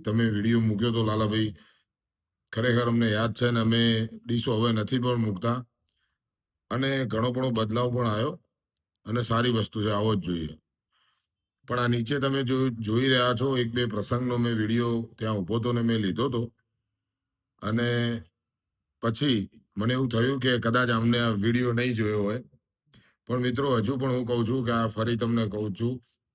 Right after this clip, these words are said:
કે આ વીડિયો બને એટલો શેર કરો અને કોઈ પણ પ્રસંગમાં જમ્યા બાદ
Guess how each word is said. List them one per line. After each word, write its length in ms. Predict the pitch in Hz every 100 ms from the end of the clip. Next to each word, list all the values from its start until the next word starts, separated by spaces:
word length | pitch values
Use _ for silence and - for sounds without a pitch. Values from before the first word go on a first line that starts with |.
| _
કે 80 | -
આ 40 | 110
વીડિયો 380 | 107 110 113
બને 220 | 107 107 113
એટલો 180 | 110
શેર 340 | 104 104 110 110
કરો 420 | 117 117 127 123 _ _
અને 440 | - 117 127 131 135 117
કોઈ 160 | 113
પણ 200 | 113 120
પ્રસંગમાં 580 | 107 101 113 113 120 127
જમ્યા 340 | 104 101 117 113
બાદ 460 | 104 110 123 117